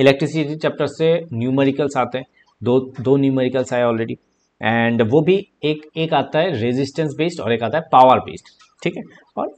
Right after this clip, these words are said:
formula important है, देख रहे हो formula करने से फटाफट मैं कर पा रहा हूँ। तो approximately ट्वेंटी फ़ाइव, देखो video का length हुआ ट्वेंटी फ़ाइव, थर्टी मिनट,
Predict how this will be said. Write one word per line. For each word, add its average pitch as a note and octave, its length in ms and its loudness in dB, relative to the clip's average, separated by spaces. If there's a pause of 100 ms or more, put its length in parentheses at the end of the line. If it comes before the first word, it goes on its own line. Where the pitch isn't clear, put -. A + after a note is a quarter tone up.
formula E3+ 360 6
important F#2+ 540 -2
है, G2+ 60 -8
देख A#2 240 -6
रहे B2+ 60 -2
हो A#2+ 120 -6
formula A2+ 340 0
करने A#2 280 -4
से C3+ 120 -4
फटाफट F3 580 2
मैं B2+ 120 -2
कर G2 140 -4
पा - 160 -10
रहा F#2 100 -8
हूँ। A#2 60 -18 (460)
तो - 320 0 (400)
approximately F#3+ 800 6
ट्वेंटी E3+ 220 2
फ़ाइव, D#3+ 140 2
देखो A#2 220 2
video C3 280 2
का E3+ 120 6
length D3 240 4
हुआ D#3+ 60 4
ट्वेंटी C#3+ 240 2
फ़ाइव, C#3+ 180 0
थर्टी C3 160 -4
मिनट, G#2 220 -2